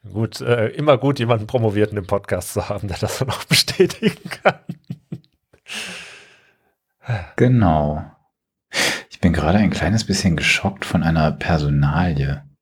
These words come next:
Speaker 1: Eine Personalie?
Speaker 2: Ja, eine Personalie.
Speaker 1: Was ist
Speaker 2: Ähm,
Speaker 1: eine Personalie?
Speaker 2: weil mir ist die ganze Zeit, äh, ein Herr Bojanowski, Axel Bojanowski,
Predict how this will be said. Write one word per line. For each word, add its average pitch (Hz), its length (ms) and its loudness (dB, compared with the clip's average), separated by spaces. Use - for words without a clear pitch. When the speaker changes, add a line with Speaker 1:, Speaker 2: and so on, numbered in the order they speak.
Speaker 1:
Eine 90 180 -14
Personalie? 85 720 -8
Speaker 2:
Ja, 90 280 2
eine 71 220 2
Personalie. 71 1040 0
Speaker 1:
Was - 380 -6
ist - 80 -2
Speaker 2:
Ähm, 92 200 6
Speaker 1:
eine 90 100 -8
Personalie? 87 440 -4
Speaker 2:
weil 101 260 2
mir 107 160 6
ist 110 140 0
die 107 60 4
ganze 117 260 2
Zeit, - 360 0
äh, 98 320 4
ein 98 320 2
Herr 98 420 -2
Bojanowski, 92 840 0
Axel 113 320 0
Bojanowski, 92 880 0